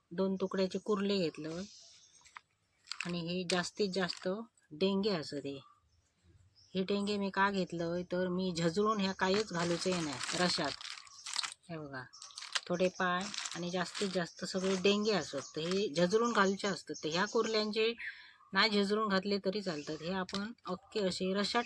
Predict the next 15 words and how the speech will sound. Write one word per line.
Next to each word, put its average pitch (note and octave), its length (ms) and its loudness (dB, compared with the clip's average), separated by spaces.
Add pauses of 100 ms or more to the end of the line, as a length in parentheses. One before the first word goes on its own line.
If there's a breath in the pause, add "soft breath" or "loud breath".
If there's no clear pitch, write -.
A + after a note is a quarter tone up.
टाकायचे. D3+ 560 -4 (360)
या E3 80 -8
सगळा F#3 260 -2 (100)
फोडणीत G3+ 380 -2
टाकायचा. D3+ 400 -4
का - 200 -10
ह्यांचो F3+ 440 0
रस G#3 260 0
असा F3+ 240 -2
ना, D#3+ 160 -4 (760 loud breath)
तो F3 40 -2
आपणच F#3+ 480 0
त्या F#3+ 100 2
रश्श्यात F#3 280 0
उतारता. D3+ 540 -4